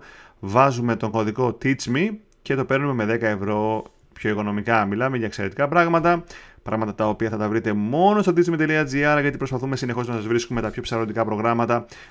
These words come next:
τα οποία θα κάνουν τη ζωή σας, όπως λέει ο Παναγιώτης, <laughs> ακόμη πιο εύκολη. Οπότε, παιδιά, αν σας άρεσε το βίντεο, παρακαλώ πολύ κάντε ένα like και ένα share στους φίλους σας για να μάθουν και εκείνοι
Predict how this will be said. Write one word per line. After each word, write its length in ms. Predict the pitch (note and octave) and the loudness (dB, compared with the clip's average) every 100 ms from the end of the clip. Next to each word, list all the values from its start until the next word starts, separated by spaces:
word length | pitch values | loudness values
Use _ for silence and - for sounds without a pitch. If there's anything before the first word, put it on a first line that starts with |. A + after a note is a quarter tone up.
| - | -12
τα 80 | - | -4
οποία 180 | A2 A#2+ | -2 0
θα 100 | G#2+ | -2
κάνουν 280 | A#2+ A#2+ A#2 | -2 0 0
τη 80 | A2+ | 0
ζωή 180 | A2+ | 0
σας, 160 | A2 G2+ | 0 -4
όπως 120 | G#2 | -4
λέει 100 | A2+ | -2
ο 20 | |
Παναγιώτης, 600 | G#2+ G2 G2 G#2 G#2+ - | -2 -2 -2 0 -2 -2
<laughs> 100 | - | -4
ακόμη 300 | - A#2+ A2+ | -2 0 -2
πιο 240 | G#2 A2 G2+ | -2 -4 -2
εύκολη. 480 | G2+ - G2+ G2 G2+ | -2 -4 -4 -2 0
Οπότε, 260 | D3 E3+ | 2 4
παιδιά, 380 | A#2+ C3 C#3+ G#2 - - - - | 4 2 2 0 -6 -20 -10 -2
αν 160 | A#2+ | 0
σας 120 | A#2 | 2
άρεσε 240 | A#2+ A#2 G#2+ | 2 2 2
το 80 | A2+ | 2
βίντεο, 400 | C3 C#3 C3+ C3 - - | 4 4 4 0 -18 -18
παρακαλώ 380 | - A2 G#2 G#2+ | -4 -2 0 0
πολύ 200 | A2 A2 | 2 0
κάντε 360 | G#2 G#2+ G#2+ G#2+ | 0 -2 -2 -2
ένα 280 | G#2+ G2+ F#2+ F#2+ | 0 -2 -2 0
like 360 | A2+ C#3 D3 C#3 - | 2 2 0 -2 -8
και 120 | C3+ | -4
ένα 200 | B2 A#2+ - - | 0 -2 -4 0
share 220 | C#3+ D3 | 2 2
στους 180 | C3 B2 | 0 -2
φίλους 220 | C#3+ C3+ | -2 -2
σας 80 | B2 | -2
για 100 | A#2+ | -2
να 80 | A2+ | 0
μάθουν 240 | A#2+ A#2+ | 0 -2
και 80 | A#2 | -2
εκείνοι 600 | G#2+ A#2+ B2 A#2+ A#2 G#2+ | -4 0 0 2 0 -2